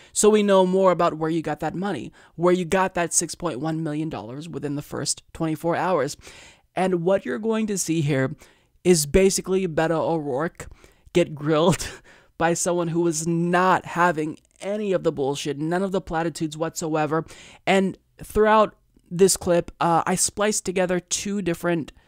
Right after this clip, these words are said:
angles. So the clip is from A B C News. However, they didn't share the first part of the question, where the questioner really sets up this question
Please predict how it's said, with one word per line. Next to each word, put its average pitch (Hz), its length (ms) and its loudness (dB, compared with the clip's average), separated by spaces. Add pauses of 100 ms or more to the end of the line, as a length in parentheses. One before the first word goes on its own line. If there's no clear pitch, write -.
(280)
angles. 214 500 0 (320)
So 208 400 2 (460)
the 208 180 4
clip 320 220 0
is - 100 -2
from 202 160 -4
A 160 120 -6
B 180 120 -4
C 175 180 -2
News. 180 460 2 (220)
However, 214 320 4
they 185 200 2
didn't 190 320 0
share 175 320 0
the 156 120 -2
first - 420 -6
part 185 220 0
of 170 100 -4
the 139 80 -8
question, 233 720 -4 (260)
where 190 160 4
the 175 120 2
questioner 190 720 0
really 180 560 -2 (140)
sets 220 420 2
up 196 240 0
this 165 180 -2
question 170 600 0